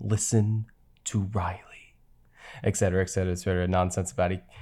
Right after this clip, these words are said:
It can't be done and s-, s-, can't steal a thing. You know what Thomas Edison said when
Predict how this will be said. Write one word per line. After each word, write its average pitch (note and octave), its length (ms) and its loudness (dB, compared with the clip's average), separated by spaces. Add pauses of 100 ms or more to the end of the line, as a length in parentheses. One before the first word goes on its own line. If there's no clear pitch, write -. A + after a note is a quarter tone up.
It A2+ 140 -4
can't - 340 -8
be F#2 100 -4
done F#2 400 0
and F2+ 120 -2
s-, - 220 -10
s-, - 180 -10
can't F#2+ 260 0
steal G2 220 0
a F#2 40 -2
thing. F#2 260 -2 (560)
You C#3 100 2
know E3+ 80 6
what D#3 160 2
Thomas B2+ 360 0
Edison A2 340 4
said G2 500 2 (460)
when G2 440 2